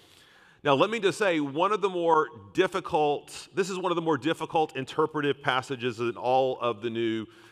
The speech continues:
Testament. It has spawned no little amount of speculation and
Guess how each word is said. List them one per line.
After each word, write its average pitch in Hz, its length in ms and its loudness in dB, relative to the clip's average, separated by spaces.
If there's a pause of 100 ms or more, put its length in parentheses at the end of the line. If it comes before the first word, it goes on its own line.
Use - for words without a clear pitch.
(220)
Testament. 107 540 -4
It 123 120 0
has 127 100 2
spawned 139 580 -2
no 143 280 4
little 151 680 4
amount 127 380 2
of 117 100 -4
speculation 127 1200 -4
and 98 400 -6